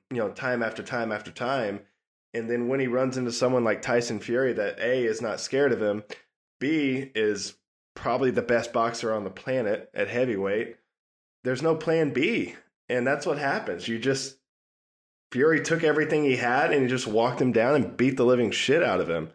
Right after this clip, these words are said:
So, um, that leads me to the next point. I want to ask you, it looks like, I think things are trending towards a rematch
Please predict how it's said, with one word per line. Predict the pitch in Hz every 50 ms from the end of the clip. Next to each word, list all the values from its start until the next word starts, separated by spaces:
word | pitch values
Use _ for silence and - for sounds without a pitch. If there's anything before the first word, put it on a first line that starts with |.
| _ - - - - - - - - - _ -
So, | - - 143 143 147 147 143 147 147 156
um, | 151 151 143 139 127 120 - - - - _ _ _ _ _ _ _ _ -
that | 123 156 190 220 226
leads | 226 220 180 170
me | 190 185 175 165 175
to | - 170 165 165 156 151 147 147 143 139 139 135 131 - - - - - - _ _ _ _ _
the | - 117 113
next | 120 127 139 147 156 156 - - -
point. | - - 110 110 110 110 110 113 - - - - - _ - - - - - - - - - - - - - - - _ _ - - - _ _ _ -
I | - 151
want | 180 226 240 -
to | 175
ask | 165 175 180 190 185 - -
you, | 165 156 151 151 143 - - - - - - - - - - - _ _ _ _ _ -
it | 151 156
looks | 151 160 220 269 226 - - -
like, | 208 196 190 180 170 - - - - - - - - _ _ _ _ _ _ _ _ _ _ _ -
I | 123 147
think | - 254 302 - -
things | 226 214 196 156 156
are | 139 -
trending | - - 160 151 147 143 143 135 127 - -
towards | - - 151 143 143 143 135 113
a |
rematch | 95 98 113 127 135 139 143 151 151 143 - - - -